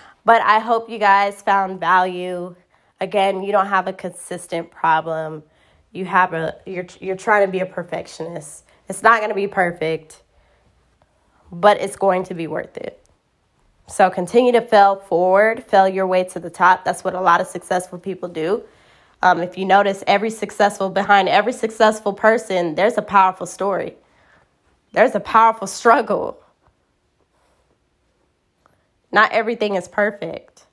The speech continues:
but it's definitely worth it. So keep going, and then you have to have purpose, you guys. Your bank accounts are not gonna change if you're not building with purpose. Yeah, you have a why. That's great.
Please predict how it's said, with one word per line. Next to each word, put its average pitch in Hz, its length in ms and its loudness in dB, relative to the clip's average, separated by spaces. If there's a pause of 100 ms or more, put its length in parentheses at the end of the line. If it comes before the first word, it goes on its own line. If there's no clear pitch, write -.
(160)
but 185 140 -2
it's 196 180 -4
definitely 190 520 0
worth 165 320 -10
it. 185 120 -8
So 175 360 -4 (340)
keep 269 320 -4
going, 196 540 4
and 190 160 -2
then 196 160 2
you 202 80 -4
have 196 280 2
to 196 80 -2
have 185 240 0
purpose, 170 460 -6
you 151 80 -10
guys. - 480 -4 (880)
Your 208 140 0
bank 226 320 4
accounts 233 340 0
are 196 60 4
not 190 240 4
gonna 180 160 -2
change 180 720 0 (260)
if 190 160 -6
you're 214 80 2
not 180 220 2
building 185 320 0
with 160 160 -6
purpose. - 640 -10 (560)
Yeah, 214 240 6
you 220 180 -2
have 208 220 4
a 208 80 0
why. 175 520 2
That's 190 220 -6
great. 175 440 -6